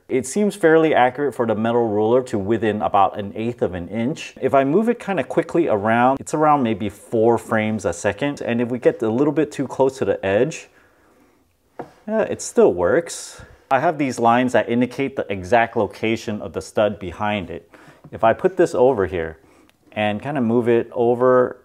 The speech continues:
we see that the stud is roughly where it says it is. And if I move that indicator on the screen to the center, look at that. It's indicating the stud right in the center.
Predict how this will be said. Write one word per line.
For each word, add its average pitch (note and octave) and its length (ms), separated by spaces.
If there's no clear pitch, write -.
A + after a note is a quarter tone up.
we G#2+ 80
see G3+ 380
that D3 260
the G2+ 100
stud C3 500
is D3+ 360
roughly A#2+ 480
where G2 300
it G2 100
says C#3+ 360
it E2+ 140
is. F#2+ 460
And A2 220
if A2+ 100
I A#2+ 120
move F3 260
that D#3+ 180
indicator C3+ 800
on B2+ 220
the C#3+ 80
screen B2 420
to A2+ 200
the G2+ 120
center, C#3+ 640
look C#3 160
at C#3 60
that. A#2+ 340
It's B2 180
indicating D3 720
the G#2+ 100
stud B2 380
right G#2+ 480
in B2+ 160
the A2 100
center. B2 560